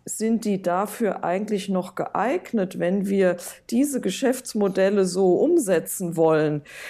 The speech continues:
Und dann kommt man praktisch in den nächsten Schritt und sagt, „Okay, was heißt das denn dann?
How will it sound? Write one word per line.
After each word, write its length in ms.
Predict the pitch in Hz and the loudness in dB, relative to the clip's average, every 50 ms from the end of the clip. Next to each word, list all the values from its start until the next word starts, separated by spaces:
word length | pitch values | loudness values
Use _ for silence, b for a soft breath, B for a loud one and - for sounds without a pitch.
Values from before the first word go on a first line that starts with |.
| B B B | B B B
Und 180 | 170 185 180 | -4 -2 0
dann 180 | 170 170 202 226 | 0 0 0 0
kommt 360 | 220 254 254 226 233 254 262 | 0 0 0 0 2 2 2
man 180 | 226 208 208 202 | 2 2 0 -2
praktisch 320 | 208 214 208 214 220 214 | -2 -2 -2 -2 -2 -2
in 160 | - - 208 | 0 0 2
den 220 | 208 202 208 202 196 | 2 2 2 2 2
nächsten 480 | 208 220 233 262 254 - - 214 208 | 2 2 2 0 -2 -4 -4 -6 -6
Schritt 260 | 190 - 196 196 185 180 | -4 -4 -4 -4 -2 -2
und 120 | 175 190 | -2 -2
sagt, 340 | 185 185 185 185 185 - - | -2 -2 -2 -2 -2 -4 -6
„Okay, 280 | 180 180 - - 208 | -6 -4 -4 -4 -2
was 220 | 190 190 190 190 196 | 0 -2 -2 -4 -4
heißt 340 | 220 208 214 240 240 - - | -4 -2 -2 -2 -2 -4 -6
das 160 | 190 190 - | -8 -6 -4
denn 200 | - 180 175 170 | -2 -2 -2 -2
dann? 200 | 160 165 170 165 | -2 -4 -6 -6